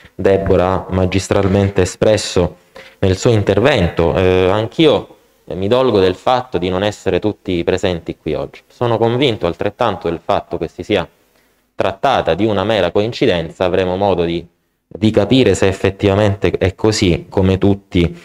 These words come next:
come tutti auspichiamo. Dico anche altre, eh, due cose. Sarebbe in qualche modo un po' come l'assenza di alcuni rappresentanti all'interno del Parlamento rispetto alla votazione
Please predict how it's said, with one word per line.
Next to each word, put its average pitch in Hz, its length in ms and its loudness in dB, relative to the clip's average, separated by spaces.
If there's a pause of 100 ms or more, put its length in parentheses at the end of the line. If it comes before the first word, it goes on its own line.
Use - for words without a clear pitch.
(320)
come 104 240 2
tutti 113 320 2
auspichiamo. 87 720 0
Dico 143 260 4
anche 143 360 2
altre, 117 500 0 (840)
eh, 95 380 2
due 107 160 4
cose. 123 380 0
Sarebbe 110 500 0 (640)
in 98 200 -10
qualche 101 280 -2
modo 113 280 0
un 90 140 -6
po' 117 180 0
come 107 400 0 (400)
l'assenza 127 1000 -2 (340)
di 113 400 -4
alcuni 95 720 -2 (480)
rappresentanti 101 960 -4
all'interno 92 480 -4
del 90 160 -6
Parlamento 92 760 -4
rispetto 101 640 -2
alla 95 220 0
votazione 90 840 -4